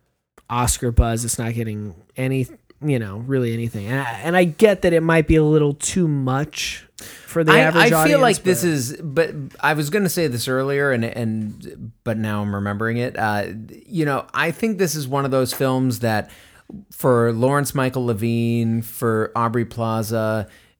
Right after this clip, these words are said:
Speaker 2: a-, and for Christopher Abbott to a certain extent, I think it helps establish them as figures ready to go to the next level. I think we're gonna see a lot more out of them because of this. I don't think this is, like, a,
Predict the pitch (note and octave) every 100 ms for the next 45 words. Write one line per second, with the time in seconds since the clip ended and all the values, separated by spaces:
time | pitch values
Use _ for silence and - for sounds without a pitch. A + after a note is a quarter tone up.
0 | _ _ C#3 - F3 D3+ D3 C3+ C3+ -
1 | B2 A2 B2+ D#3 G#2+ - G2+ - F#2+ G2
2 | - A2 F2 A#2+ E3 D#3 A#2+ D#3 D#3 C#3
3 | - B2+ A2+ A#2 A#2+ - A2+ G#2 G2+ G2+
4 | - A#2 G#2+ G2+ G2 - - - _ _
5 | _ _ _ _ _ _ _ _ _ _
6 | _ - G3+ _ - F#3 D#3 C#3 A#2 C3
7 | B2+ A#2 G#2 A2 A2 G#2+ A2 A2 A#2+ A2+
8 | B2+ C3+ A#2 B2 - F3 D3 B2 A#2+ A#2
9 | - B2 G#2+ G#2+ G#2 G#2+ F#2+ F2+ G2 A2
10 | B2 B2 A2 G2+ A#2 A2+ C3 C#3+ C#3 A#2+
11 | D3+ D3+ C#3+ A#2+ B2 B2 G#2 A2+ G#2+ G2+
12 | - G#2 G2 F#2 F2+